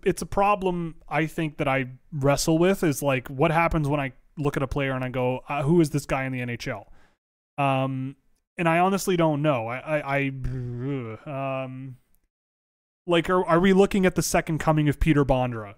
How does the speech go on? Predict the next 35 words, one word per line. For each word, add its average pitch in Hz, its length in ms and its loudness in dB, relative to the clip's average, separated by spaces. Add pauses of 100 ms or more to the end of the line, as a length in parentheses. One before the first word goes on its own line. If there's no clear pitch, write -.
right? 135 280 -4
Like, 139 220 -6
is, 151 180 0
is 165 200 0
he 170 120 0
the 156 100 2
next 147 240 -2
Peter 135 220 -2
Bondra? 120 420 -6 (360)
Nothing 190 340 2
wrong 175 240 2
with 143 140 -2
that. 123 220 -6
Peter 196 160 0
Bondra 143 400 2
had 131 140 -2
a 117 80 -2
hell 151 200 2
of 139 80 -2
a 127 60 -4
career, 127 520 -2 (440)
um, 123 540 -4 (140)
but 147 720 -2
he 175 180 0
was 147 180 4 (160)
pretty 165 220 2
much 143 220 -2
known 143 180 -2
as 120 80 -8
a 127 60 -10
goal 143 180 -2
scorer. 113 340 -8
I 165 120 0
think 240 160 -2
there's 196 300 2